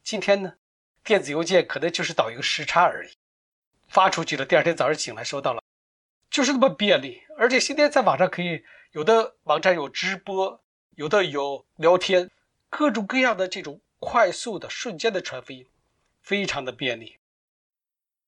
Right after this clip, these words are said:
也感谢神，许多的基督徒在他们的见证当中讲到，他们是通过收听，呃，第一次收听福音节目是在网络上，互联网上收听到福音节目，并接受圣经真理教导了，相信了主耶稣，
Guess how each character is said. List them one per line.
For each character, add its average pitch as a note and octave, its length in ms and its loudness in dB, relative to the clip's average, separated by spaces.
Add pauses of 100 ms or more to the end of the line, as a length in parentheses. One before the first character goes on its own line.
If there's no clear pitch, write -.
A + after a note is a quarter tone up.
(580)
也 A#3+ 80 2
感 G3+ 160 4
谢 F#3 140 0
神， F#3+ 140 2
许 D3 180 -4
多 E3 140 0
的 D3 80 -6
基 E3+ 160 -6
督 D#3+ 80 -6
徒 D#3 60 -6
在 E3 180 2
他 F#3 140 2
们 E3+ 60 -2
的 D#3 60 -6
见 E3+ 160 2
证 D#3+ 140 -4
当 D#3 160 -2
中 D3+ 80 -10
讲 B2+ 160 -2
到， C3+ 100 -4
他 - 160 0
们 E3+ 80 -4
是 D#3+ 80 -10
通 F#3+ 160 -8
过 E3 120 2
收 F3+ 220 -2
听， G3 320 -12 (420)
呃， D3 140 -2
第 C#3+ 140 -6
一 A#3 60 0
次 G3+ 60 -2
收 B3 140 2
听 G#3 120 -2
福 A3+ 140 -4
音 G#3+ 80 -4
节 F3 140 0
目 F3 80 -4
是 E3+ 120 -4
在 D3+ 420 0
网 A#2+ 200 -2
络 E3+ 200 4
上， - 160 -6 (840)
互 - 120 -10
联 F#3+ 120 6
网 - 100 -10
上 C3+ 120 -6
收 D3+ 140 -4
听 D3 140 -6
到 C3+ 100 2
福 - 140 -12
音 B2 80 -10
节 A2+ 160 -10
目， - 100 -20 (480)
并 D3+ 100 -8
接 G3+ 140 2
受 F3 120 4
圣 E3 200 -2
经 E3+ 140 -2
真 F3 140 2
理 C3+ 60 -8
教 E3 180 6
导 C3 140 4
了， A#2+ 120 2
相 C3+ 200 2
信 C3 140 -4
了 A#2+ 80 -6
主 - 160 -12
耶 G#2+ 140 -16
稣， C#3+ 220 -10